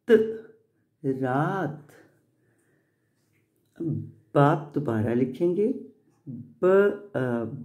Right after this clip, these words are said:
ब और ब के नीचे एक नुक्ता। अब एक प्यारा सा पे बनाइए। अब पे के नीचे कितने नुकात होते हैं? जी, एक, दो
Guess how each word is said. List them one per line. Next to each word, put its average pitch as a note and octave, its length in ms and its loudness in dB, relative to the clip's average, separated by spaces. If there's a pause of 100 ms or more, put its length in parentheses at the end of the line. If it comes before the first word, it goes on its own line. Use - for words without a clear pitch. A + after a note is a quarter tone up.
(160)
ब G#3+ 640 2 (2250)
और C3+ 480 -4
ब C3 320 0
के B2+ 60 0
नीचे B2 260 2
एक B2 320 -2
नुक्ता। C#3 360 -2 (1600)
अब D3 200 -4
एक B2+ 340 -2
प्यारा A2+ 300 0
सा B2 160 -6 (360)
पे A#2+ 200 4
बनाइए। C3+ 840 2 (200)
अब A2 160 -14
पे A#2 140 0
के C3+ 120 2
नीचे C3+ 220 2
कितने B2+ 280 -2
नुकात D#3 400 4
होते F3+ 240 -2
हैं? A3+ 520 -4
जी, C#3+ 640 0
एक, C3 600 2 (360)
दो B2+ 560 0